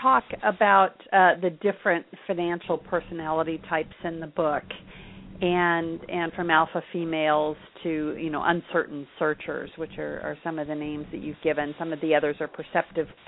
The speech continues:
planner, power partner, uh, supportive traditionalist. How much, um, does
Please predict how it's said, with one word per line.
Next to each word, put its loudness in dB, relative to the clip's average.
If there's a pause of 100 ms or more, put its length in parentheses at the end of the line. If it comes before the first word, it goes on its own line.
planner, -4
power 0
partner, -2 (520)
uh, 6 (120)
supportive 0 (160)
traditionalist. -6 (680)
How -2
much, 2 (260)
um, 6 (260)
does 6